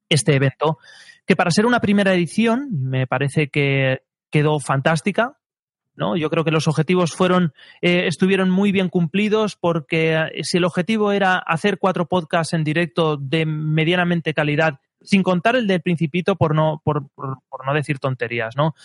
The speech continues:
La gente de Con Todos Mis Respetos estuvo con, con las Pepis, hicieron un programa, eh, bastante interesante. Eh, el Yayo Friki se le ocurrió un montón, eh, y, eh, los de Juegos sobre el Tablero,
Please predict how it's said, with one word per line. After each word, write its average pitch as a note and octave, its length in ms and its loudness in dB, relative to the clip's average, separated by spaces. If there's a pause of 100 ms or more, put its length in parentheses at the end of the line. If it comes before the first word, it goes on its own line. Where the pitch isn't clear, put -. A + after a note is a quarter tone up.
(160)
La D3+ 140 0
gente E3+ 340 2
de E3+ 180 2
Con D#3+ 160 0
Todos E3 220 2
Mis D#3 160 2
Respetos D3 560 -2
estuvo D3 340 0
con, C3+ 560 0
con C#3+ 160 2
las C3+ 200 0
Pepis, D3 500 0
hicieron C#3 320 0
un C3+ 100 0
programa, C3+ 560 -2 (440)
eh, C#3+ 280 2
bastante C#3+ 400 -2
interesante. E3+ 800 0 (260)
Eh, D3+ 460 0
el E3+ 140 0
Yayo E3 240 2
Friki F#3 260 -2
se F#3+ 100 -2
le F3+ 80 2
ocurrió E3+ 280 0
un F3 80 2
montón, D3+ 560 0 (400)
eh, C3 340 -2 (800)
y, D3 340 0
eh, C3 340 0
los C#3 400 0
de C3+ 300 0
Juegos D3 360 -2
sobre C#3+ 200 0
el C3+ 80 -4
Tablero, C#3 540 0